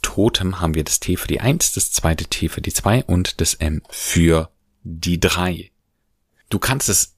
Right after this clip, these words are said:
natürlich gern googeln, was ein Totem ist. Es wird auch Totempfahl genannt. Das, äh, sieht man manchmal in so Indianerfilmen, wenn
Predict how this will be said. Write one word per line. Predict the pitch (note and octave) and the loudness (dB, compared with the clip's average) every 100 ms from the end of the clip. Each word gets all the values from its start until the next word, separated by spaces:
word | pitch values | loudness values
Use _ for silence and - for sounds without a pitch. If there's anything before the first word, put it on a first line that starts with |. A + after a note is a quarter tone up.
| _ | _
natürlich | - F2+ - F#2 E2+ | -8 -6 -2 -4 -2
gern | E2+ E2 | -2 -2
googeln, | E2 A2 F#2 G2+ | 2 2 2 -2
was | F2 - | -4 -4
ein | D#2+ | -2
Totem | A2 A2+ F2 | 2 2 2
ist. | F2 - - - | 0 -2 -4 -6
Es | - - | -4 -2
wird | - | -2
auch | - - | -2 -4
Totempfahl | - - G2 - F#2 F2 - E2+ F#2+ F2 | -8 0 0 2 0 0 0 0 0 0
genannt. | D#2 D#2 G2 - - | 0 0 0 -4 -4
Das, | - - | -6 -6
äh, | - E2 D#2+ - | -6 -6 -6 -6
sieht | - F2+ A#2 - | -2 2 2 2
man | |
manchmal | F2 F2+ - E2+ | 2 2 0 -4
in | E2 | -2
so | E2 | -2
Indianerfilmen, | F2 - - E2+ G#2 G#2+ - F2 F#2+ A#2 - _ _ _ _ _ - | -4 -10 -10 -4 -2 -2 0 0 2 -2 -6 _ _ _ _ _ -12
wenn | E2 E2+ E2 E2 | -6 -2 -2 -4